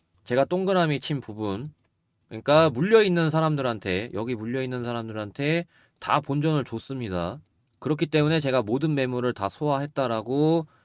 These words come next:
이렇게 말씀을 드리는 건데, 이렇게 오랜 기간 박스권이었다가 박스를 뚫어내면서 모멘텀과 함께 대세가 이제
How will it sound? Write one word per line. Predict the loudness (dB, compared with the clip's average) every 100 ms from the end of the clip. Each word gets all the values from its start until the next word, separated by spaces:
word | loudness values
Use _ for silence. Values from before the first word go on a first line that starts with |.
| _
이렇게 | -10 -2
말씀을 | -2 -2 -8 -6
드리는 | -6 -6 -6
건데, | -8 -6 0 0 -2 _ _ _ _ -6
이렇게 | -2 0 2
오랜 | 2 4 4 2
기간 | 0 2 2
박스권이었다가 | 0 -4 -8 0 2 4 2 2 2 2 4 4 4 2 -2 _ _ _ _ _ 2
박스를 | 2 2 2 2
뚫어내면서 | 2 2 4 2 0 2 4 4 4 _ -2
모멘텀과 | 2 2 0 0 2
함께 | 2 0
대세가 | -4 -6 -4 -2 0
이제 | 0 -2